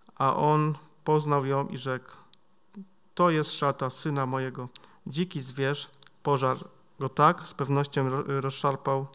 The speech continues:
go t-, y, dziki zwierz pożar go tak, że z pewnością rozszarpał Józefa". Wtedy Jakub rozdarł swoje szaty, włożył wór na biodra i przez długi czas opłakiwał syna swego. Próbowali go pocieszać wszyscy synowie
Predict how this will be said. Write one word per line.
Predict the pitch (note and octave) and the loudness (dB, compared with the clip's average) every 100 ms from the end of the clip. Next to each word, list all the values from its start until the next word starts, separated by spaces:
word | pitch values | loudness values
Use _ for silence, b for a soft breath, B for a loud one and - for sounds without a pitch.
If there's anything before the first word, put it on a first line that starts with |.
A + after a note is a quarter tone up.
| b b b b b | b b b b b
go | D3 | -8
t-, | C#3 - | -8 -10
y, | - C3+ C3+ C3+ C3 C3 C3+ C#3+ | -6 -4 -2 -2 -4 -4 -6 -4
dziki | F3+ F#3 D3 | -4 -4 -4
zwierz | C3 D3 - | 0 0 2
pożar | D#3 C#3+ C#3 C3 | 2 4 2 0
go | C#3+ | -2
tak, | - D#3 D3 | 2 2 2
że | C3 C#3+ - | -4 -4 -6
z | - | -4
pewnością | C#3+ D3 D#3+ D#3+ C#3 | 0 2 2 0 -2
rozszarpał | C#3 D3 C#3 C#3 | -2 -4 -2 -2
Józefa". | C3+ C3 B2+ B2+ - B B B B | -2 -4 -4 -6 -10 B B B B
Wtedy | - D3+ C#3+ | 0 2 4
Jakub | D3 F3 F3 C#3+ | 6 6 4 2
rozdarł | D3 C#3+ C#3+ | 2 4 0
swoje | C3 C3+ C3 | 0 -4 -2
szaty, | - F3 F3 D3 | 2 2 2 -2
włożył | C3 C3+ C3 B2+ | -2 -2 -2 -4
wór | D3 F3 E3+ - | 0 0 0 0
na | C#3 | -2
biodra | C3+ D3 C#3+ C#3 D3 - B B B - | 0 -2 0 -2 -2 -10 B B B -6
i | F#3+ | -2
przez | - C#3+ | 2 2
długi | C#3 D#3+ D3+ | 2 -2 -2
czas | C#3 C3+ C3+ | -2 -2 -2
opłakiwał | C#3 - C3+ - C#3+ C3 C3 | -6 -4 -4 -4 -4 -2 -2
syna | - C3 B2+ | -2 -2 -2
swego. | - C3+ B2 B2 | -4 -4 -4 -6
Próbowali | - C#3+ C#3+ D#3 D3 | -2 2 4 4 2
go | C#3+ | -2
pocieszać | D3 C#3+ F3+ F3 D#3+ - | 0 0 2 4 2 0
wszyscy | - D3+ - | -4 -4 -4
synowie | D3 D3 D3 D3+ D3+ | -4 0 0 2 0